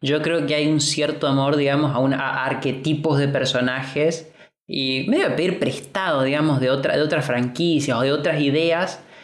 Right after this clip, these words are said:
y, y hacer una especie de tributo, digamos, en, en ellos. Me parece, me parece que es eso. Imposible, imposible.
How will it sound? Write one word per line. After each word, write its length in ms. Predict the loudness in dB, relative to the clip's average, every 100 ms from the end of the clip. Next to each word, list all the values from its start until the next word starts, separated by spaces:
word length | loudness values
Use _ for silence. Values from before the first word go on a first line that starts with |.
| -20 _
y, 460 | -4 0 2 2 2
y 140 | 0
hacer 200 | 0 2
una 200 | 2 2
especie 320 | 0 -2 0 0
de 60 |
tributo, 440 | 2 2 2 2 0
digamos, 400 | 0 0 0 0
en, 160 | -2
en 160 | 0 0
ellos. 340 | 0 -2 -6 -6
Me 100 | -2
parece, 300 | 0 2 2
me 60 |
parece 280 | 2 0 0
que 200 | 0 0
es 80 | 0
eso. 240 | -2 -4 -4 -10 -10 _ _ _ _ _ _ -2
Imposible, 600 | -2 0 -2 -2 -4 -6 -6
imposible. 380 | -4 -4 -4